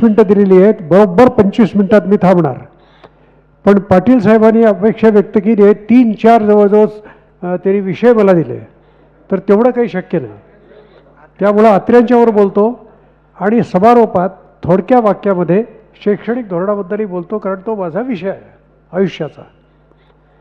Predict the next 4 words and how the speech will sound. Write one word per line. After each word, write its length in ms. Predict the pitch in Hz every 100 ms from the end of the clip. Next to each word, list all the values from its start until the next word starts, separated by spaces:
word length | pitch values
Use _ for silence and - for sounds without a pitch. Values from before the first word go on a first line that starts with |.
| _ -
मित्रो, 360 | 226 220 175 196 - _ _ _ _ _ _ _ _ -
सासवड 460 | 202 202 - 247 302
या 140 | 277
नगरीविषयी 760 | 247 220 233 220 - 196 151 156